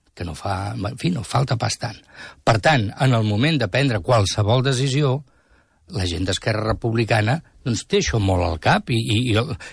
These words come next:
i els condiciona, com al P S C li condicionen altres coses, eh? És que jo no vull semblar ara d'una equidistància universal, però jo, jo el que vull és que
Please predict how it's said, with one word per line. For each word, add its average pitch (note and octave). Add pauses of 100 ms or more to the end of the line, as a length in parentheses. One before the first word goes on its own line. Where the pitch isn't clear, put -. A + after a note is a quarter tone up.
(120)
i C3+
els A2+
condiciona, B2+ (260)
com D#3+
al F#2+
P D#3+
S E3+
C G3
li D#3
condicionen A#2
altres G2+
coses, D3
eh? B2
És C3
que A#2+
jo C3+
no D3+
vull C3 (260)
semblar B2
ara B2
d'una B2 (240)
equidistància B2+
universal, B2+
però C3
jo, - (300)
jo C3+
el D#3
que D#3
vull D#3+
és D#3+
que C#3+